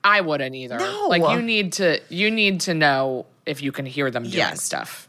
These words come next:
Speaker 2: Especially if they are just gonna be walking up behind you.
Speaker 1: Right.
Speaker 2: Um,
Speaker 1: Stay vigilant.
Speaker 2: He also goes to visit the elderly man zombie who is still trapped in the elevator and kinda snaps at him and reaches for him when he goes by.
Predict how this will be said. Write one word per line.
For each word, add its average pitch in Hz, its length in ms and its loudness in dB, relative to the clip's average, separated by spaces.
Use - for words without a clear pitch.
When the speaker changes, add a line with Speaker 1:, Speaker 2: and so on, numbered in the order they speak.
Speaker 2:
Especially 277 480 -2
if 214 120 0
they 202 140 4
are 196 100 4
just 185 260 0
gonna 180 120 0
be 175 80 2
walking 165 420 2
up 147 60 -2
behind 139 320 -4
you. 69 220 -12
Speaker 1:
Right. 160 160 2
Speaker 2:
Um, 175 300 6
Speaker 1:
Stay 240 160 2
vigilant. 139 440 0
Speaker 2:
He 240 140 -2
also 349 260 0
goes 233 260 0
to 240 80 -4
visit 208 460 0
the 190 200 -4
elderly 185 360 2
man 175 240 2
zombie 220 400 2
who 196 120 -2
is 185 100 0
still - 180 4
trapped 160 280 2
in 170 60 -8
the - 100 -4
elevator 247 420 4
and 196 100 0
kinda 185 200 2
snaps 170 420 0
at 185 60 -8
him 175 200 2
and 170 80 -2
reaches 165 320 -2
for 165 160 0
him 156 120 2
when 160 80 0
he 156 40 -4
goes 151 200 2
by. 226 500 4